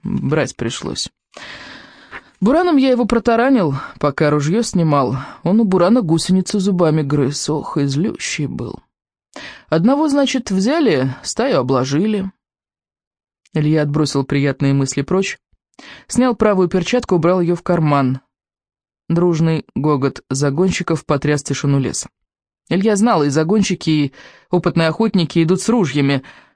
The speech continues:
Приказано волка брать и в загоне, не жалеть патронов. Опытные поднимали зверя, а самые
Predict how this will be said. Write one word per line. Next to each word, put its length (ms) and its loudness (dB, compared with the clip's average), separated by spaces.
Приказано 480 0
волка 320 0
брать 380 -2
и 80 0
в 40 0
загоне, 580 0
не 160 2
жалеть 300 0
патронов. 500 -4
Опытные 420 2
поднимали 540 2
зверя, 500 0
а 160 0
самые 440 0